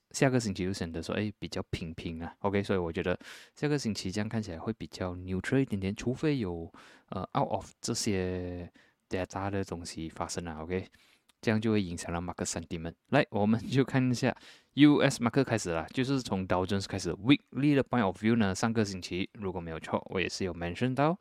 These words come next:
是 bullish 的，我 expect market 是 bullish 的。OK，所以可以看到呢，based on 这个星期的 weekly closing 呢，<clears throat> market 是 revisit，OK，Dow Jones revisit 之前的新高，OK，在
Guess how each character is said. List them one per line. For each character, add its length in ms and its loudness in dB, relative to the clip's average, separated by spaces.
是 160 -2
bullish 460 -2
的， 100 -2
我 160 0
expect 380 -4
market 320 -4
是 120 -6
bullish 420 -4
的。 120 4
OK， 180 8
所 160 6
以 80 4
可 180 -2
以 80 8
看 160 0
到 140 2
呢， 120 4
based 260 4
on 80 -8
这 120 -2
个 120 0
星 240 -2
期 240 -6
的 120 -2
weekly 600 0
closing 640 2
呢， 180 -2
<clears throat> 1400 -8
market 340 4
是 320 4
revisit，OK，Dow 1300 2
Jones 320 2
revisit 680 2
之 240 0
前 240 -2
的 80 -4
新 380 -4
高， 320 -2
OK， 240 2
在 160 -4